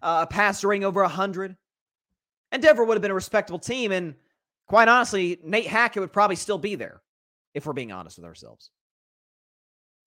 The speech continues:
To be clear, to me, he deserves the majority of the blame. Russell does. Could he get a better coach now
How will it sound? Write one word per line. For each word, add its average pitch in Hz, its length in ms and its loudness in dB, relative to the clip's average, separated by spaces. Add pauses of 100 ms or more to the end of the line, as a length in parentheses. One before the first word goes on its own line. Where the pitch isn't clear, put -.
(100)
To - 60 -8
be 214 100 2
clear, 233 320 2
to 180 100 -10
me, 208 120 -4
he 190 140 -8
deserves 175 380 -8
the 147 60 -12
majority 147 320 -6
of - 20 -8
the 131 60 -10
blame. 107 300 -12
Russell 120 280 -10
does. 73 280 -20 (1700)
Could 269 240 0
he 247 240 -4
get 226 240 4
a 208 80 6
better 185 240 4
coach 165 380 -6
now 123 420 -4